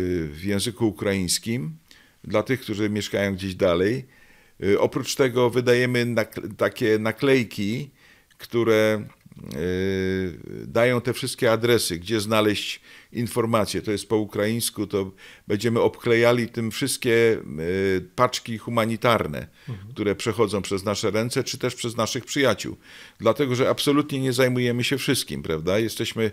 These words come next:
Speaker 1: firmą medialną, natomiast współpracujemy z wieloma kościołami,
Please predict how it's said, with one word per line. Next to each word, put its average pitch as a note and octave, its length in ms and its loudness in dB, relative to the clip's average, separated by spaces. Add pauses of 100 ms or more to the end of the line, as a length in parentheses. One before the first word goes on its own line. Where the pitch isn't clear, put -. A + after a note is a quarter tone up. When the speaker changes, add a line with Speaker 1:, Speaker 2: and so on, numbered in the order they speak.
(260)
Speaker 1:
firmą A2 300 -2
medialną, A2+ 600 2
natomiast B2+ 320 -4
współpracujemy C3 720 0
z A2 100 -4
wieloma C3 500 2
kościołami, A#2+ 920 0